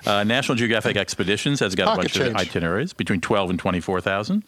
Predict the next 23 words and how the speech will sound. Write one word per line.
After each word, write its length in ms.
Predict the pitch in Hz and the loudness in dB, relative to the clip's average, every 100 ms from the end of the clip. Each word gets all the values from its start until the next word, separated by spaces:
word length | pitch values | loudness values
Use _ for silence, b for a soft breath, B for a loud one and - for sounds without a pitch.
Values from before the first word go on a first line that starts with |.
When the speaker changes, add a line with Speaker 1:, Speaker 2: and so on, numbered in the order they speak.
| B B B - | B B B -4
Speaker 1:
Silver 400 | - 156 151 117 | 0 2 2 0
Sea, 260 | - 98 | 2 2
of 60 | 87 | 2
course, 200 | 90 85 | 0 -2
is 140 | 80 | -2
a 40 | 82 | -2
very 180 | 85 | -2
swanky 480 | 80 - 98 107 90 | -2 0 0 0 -2
cruise 280 | - 92 82 | -2 -2 -2
line, 360 | 80 80 95 131 B B B - | -2 0 0 -4 B B B -4
and, 320 | 87 87 85 | -2 0 0
uh, 240 | 87 87 | 0 0
they've 160 | 87 95 | 0 0
got 160 | 95 87 | 0 0
prices 300 | 95 87 90 | 0 0 -2
ranging 280 | 92 85 | 0 0
twenty 300 | 80 - 92 | -2 -2 -2
K 240 | 87 95 87 | 0 0 0
and 80 | 85 | 0
upwards 400 | 87 101 113 127 | -2 -2 -2 -4
to 80 | 82 | -4
thirty 280 | 95 85 | -2 -2
K. 320 | 82 90 110 | -2 -2 -2